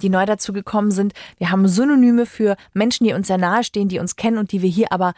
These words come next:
erwähnen im Podcast, damit die unerkannt bleiben, heißen alle Männer Rüdiger und alle Frauen Gisela.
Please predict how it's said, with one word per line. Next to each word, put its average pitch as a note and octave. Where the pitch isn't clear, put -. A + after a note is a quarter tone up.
erwähnen F#3
im C#3+
Podcast, -
damit F3
die -
unerkannt F#3+
bleiben, D#3
heißen E3
alle F3+
Männer F3+
Rüdiger F3
und E3
alle E3
Frauen D#3+
Gisela. F3